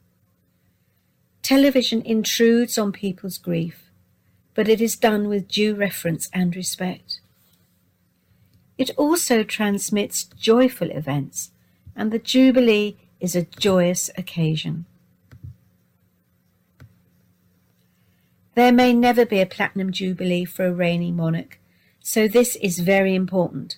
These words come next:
to celebrate. The Victoria Sponge was made in honour of Queen Victoria,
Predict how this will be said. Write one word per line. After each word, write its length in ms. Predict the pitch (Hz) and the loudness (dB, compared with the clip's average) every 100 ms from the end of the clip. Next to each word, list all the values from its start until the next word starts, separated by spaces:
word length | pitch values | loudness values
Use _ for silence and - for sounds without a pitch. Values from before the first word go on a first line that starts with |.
| _ | _
to 120 | - 160 | -10 -6
celebrate. 760 | - 156 156 165 160 - - - _ _ _ _ _ _ _ _ _ _ _ _ _ _ _ _ _ _ | -2 -2 -2 -6 -10 -12 -16 -18 _ _ _ _ _ _ _ _ _ _ _ _ _ _ _ _ _ _
The 60 | 214 | 0
Victoria 500 | 262 254 294 320 339 | 0 2 4 4 2
Sponge 480 | - 226 208 208 226 | 0 0 2 -2 -4
was 180 | 208 | -4
made 320 | 202 185 185 190 | -2 0 0 -2
in 180 | 196 | -6
honour 380 | - 180 175 175 - | -4 -2 -2 -4 -8
of 160 | 180 | -12
Queen 360 | - 180 175 170 | -6 -2 -2 -4
Victoria, 800 | - - - 180 170 160 160 | -8 -10 -4 0 0 0 -2